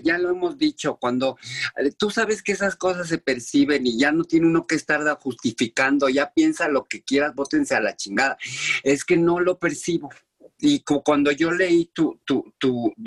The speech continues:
hice el, cuando vi el research, digo, en sí, creo que aunque, aunque tengamos nuestro pasado, no tiene uno, no tienen por qué estan-,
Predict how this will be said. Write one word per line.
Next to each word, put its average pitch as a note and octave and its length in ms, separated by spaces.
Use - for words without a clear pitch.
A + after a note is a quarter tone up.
hice C3 340
el, D3 160
cuando C3 300
vi C3+ 120
el C#3+ 140
research, D#3 640
digo, D3 580
en E3+ 220
sí, C4 360
creo F#3+ 360
que - 100
aunque, D#3+ 320
aunque D3+ 280
tengamos A#3 580
nuestro D#3 460
pasado, D3 560
no F#3 220
tiene G3 380
uno, F3 560
no D#3+ 340
tienen F3 400
por D3 260
qué D3 100
estan-, D3 420